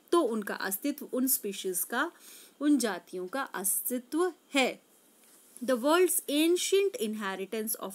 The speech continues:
tropical forest is now wearing away at rate of forty to fifty million acre per year। अब जो वर्ल्ड के जो सबसे पुराने ट्रॉपिकल फॉरेस्ट हैं वो भी ख़त्म होते जा रहे हैं।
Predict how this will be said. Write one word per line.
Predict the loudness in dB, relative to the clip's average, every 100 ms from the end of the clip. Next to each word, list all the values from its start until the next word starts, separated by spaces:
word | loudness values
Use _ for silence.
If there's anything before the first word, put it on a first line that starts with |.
| -6 -4
tropical | -4 -4 -2 -2 -2
forest | -4 -2 -2 -4 -4
is | -4 -4
now | -6 -6 -2
wearing | 0 2 0 -2
away | -6 -2 0 0 -4 -20 -20 -20 -12 0
at | 2 2
rate | 2 2 2 -2 -4
of | -4 -4 -2
forty | -2 0 -2 -2
to | -2
fifty | -2 -4 -4 -2
million | -2 -2 -4
acre | -6 -6 0 -2 -2 -4
per | -4 -4 -2
year। | 2 2 0 -8 -18 -20 -18 -8
अब | -4 0
जो | -2
वर्ल्ड | -2 -2 -2 -4
के | -4 -4
जो | -2 0
सबसे | 0 0 0 0
पुराने | -2 -6 -2 -2 2 4 4
ट्रॉपिकल | 2 -4 -2 -4 -4
फॉरेस्ट | -4 -4 0 2 2 0
हैं | -6
वो | -2 0
भी | 0
ख़त्म | -2 -8 -4 2 4
होते | 4 0 -2 -4
जा | -4 -8
रहे | -10 -10 -10
हैं। | -4 0 0